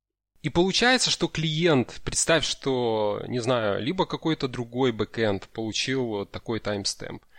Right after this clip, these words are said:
либо фронтенд. У них, э, может там возникнуть, например, желание локализовать это время. Предположим, они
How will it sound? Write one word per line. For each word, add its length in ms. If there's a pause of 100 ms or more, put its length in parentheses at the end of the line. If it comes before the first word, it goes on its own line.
(340)
либо 460
фронтенд. 840
У 160
них, 320
э, 40
может 920
там 320
возникнуть, 480
например, 400
желание 600 (340)
локализовать 880
это 180
время. 420
Предположим, 800
они 460